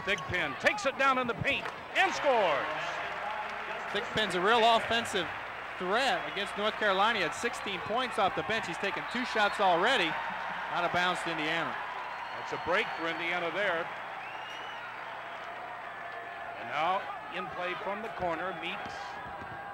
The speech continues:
Speaker 1: as Bailey takes it across, right through the trap, right to the basket, and can't get it to go. Anderson fights it off the boards. Anderson goes up and pulls the foul from Victor Alexander,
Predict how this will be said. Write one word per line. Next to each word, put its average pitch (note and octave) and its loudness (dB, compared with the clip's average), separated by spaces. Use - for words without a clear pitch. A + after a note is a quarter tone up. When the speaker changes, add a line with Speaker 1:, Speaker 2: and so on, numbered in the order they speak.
Speaker 1:
as - -10
Bailey D3+ -2
takes C3+ -6
it G3 -4
across, F#3 2
right A3+ 2
through A3+ -2
the G3+ -2
trap, G#3+ 2
right D#4+ 4
to A#3+ 0
the G3+ 2
basket, D#4 2
and D4+ 2
can't D4+ 4
get A#3+ 2
it A3+ 2
to G3+ -4
go. G3 2
Anderson A3+ 2
fights D4 2
it B3+ 2
off B3+ 2
the D4 -4
boards. A3 -2
Anderson D4+ 2
goes D4+ 4
up C4+ 2
and A#3+ 6
pulls E4 2
the G#3+ -2
foul C4+ 4
from A3 -2
Victor C#4 -2
Alexander, G#3+ 0